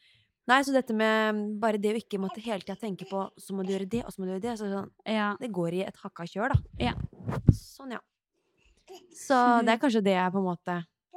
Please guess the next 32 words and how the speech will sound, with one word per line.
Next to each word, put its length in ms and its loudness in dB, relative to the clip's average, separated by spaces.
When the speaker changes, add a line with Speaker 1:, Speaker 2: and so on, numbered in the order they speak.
Speaker 1:
kaller 240 -2
savner 340 -2
mest, 340 -8
da. 120 -4
Speaker 2:
Mm. 520 0
Speaker 1:
Men 180 -4
igjen 220 -2
så 100 -16
får 180 -8
vi 60 -8
jo 160 -10
tilrettelagt 540 -10
mye 240 2
av 80 -2
det, 300 -4
det 140 -6
gamle 320 -4
livet 340 -6
mitt 160 0
enda. 340 2
Speaker 2:
Ja. 160 -2
Speaker 1:
Men, 260 2
eh, 360 2
hadde 180 -2
ikke 160 -2
vært 100 -8
for 140 -6
at 80 -8
Erik, 500 -6
eh, 540 -4
er, 180 -8
eh, 240 -6